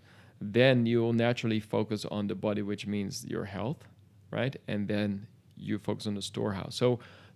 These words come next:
they're all three important, but there is a difference in priority. So in other words, if you focus on the storehouse, that's your main priority, it will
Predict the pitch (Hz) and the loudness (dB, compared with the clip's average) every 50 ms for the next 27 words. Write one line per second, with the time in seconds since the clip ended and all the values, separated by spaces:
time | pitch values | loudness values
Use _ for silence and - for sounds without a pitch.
0 | - - - 131 143 143 - - - 139 156 170 175 170 - 165 156 156 139 127 | -6 2 4 6 6 6 6 4 4 6 6 6 4 2 0 0 2 2 4 2
1 | 120 113 - - 127 123 110 - - - - - - - - 107 110 98 - 110 | 2 0 0 0 0 0 0 -2 -6 -6 -6 -8 -8 -4 -2 -2 -2 0 0 0
2 | 113 110 - - - 113 113 107 110 107 98 - - 117 120 - - 101 101 98 | 0 0 0 -2 -2 -2 -2 0 -2 -4 -4 -2 -2 -2 -2 -2 -4 -4 -4 -4
3 | 98 80 82 101 95 - - 85 82 90 98 98 78 - - - - - - - | -4 -4 -4 -4 -4 -4 -4 -4 -4 -2 -2 -2 -4 -6 -8 -10 -14 -16 -16 -20
4 | - - - - - - - - - - - - - - - 107 107 107 104 - | -20 -20 -20 -20 -20 -20 -20 -20 -20 -20 -20 -12 -6 0 4 4 6 6 6 6
5 | - 117 117 123 131 131 120 113 110 - - - 120 110 - 120 117 117 113 - | 6 6 8 8 8 8 8 6 4 2 0 -2 -2 0 2 0 0 0 0 4
6 | - 143 160 - 131 110 117 - 113 110 104 104 - - - - - 123 123 123 | 4 4 4 4 2 0 0 2 2 2 2 2 0 -4 -4 -2 2 4 4 4
7 | 117 107 95 98 101 98 - 101 107 110 110 110 110 110 104 104 104 101 - 104 | 4 4 2 -2 -2 -4 -4 -2 -2 -2 0 0 0 0 0 0 -2 -2 -2 -2
8 | 101 101 104 131 135 123 127 - 101 95 - - 107 110 107 - 110 110 107 | 0 2 2 2 2 2 0 -4 -6 -6 -4 -4 -4 -4 -2 -2 -2 -2 -2